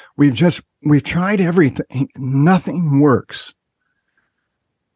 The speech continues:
And so I would sit them down and I would take them to First Corinthians chapter six.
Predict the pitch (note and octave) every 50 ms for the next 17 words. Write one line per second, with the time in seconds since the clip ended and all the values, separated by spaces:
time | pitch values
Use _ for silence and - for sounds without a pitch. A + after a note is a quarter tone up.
0 | _ _ _ _ _ _ _ _ _ _ _ _ _ _ - - D#3+ D3+ D3 D3
1 | D#3 D#3 D#3+ D#3 D3+ D3+ C3+ C3 A#2+ - - G#3+ - C#3+ D#3 D#3 D3+ C3 C#3+ E3
2 | E3 C#3 - - - G#3+ A3+ A3+ - - _ - E3 D3+ C#3+ E3+ F3 F3+ E3+ C#3+
3 | A#2+ B2 A#2+ C3+ B2+ B2+ A#2 - - - G#3 G3+ - - - C#3 D3 C3+ A#2+ A2+
4 | G#2 - - D#3+ E3+ E3 - - - D#3+ D#3+ D3+ C#3+ C3+ E3 D3+ C#3+ C3+ A#2+ -
5 | - D3+ C#3+ C#3 - - A#2 A2+ - - - B2 F#2 - - - - - -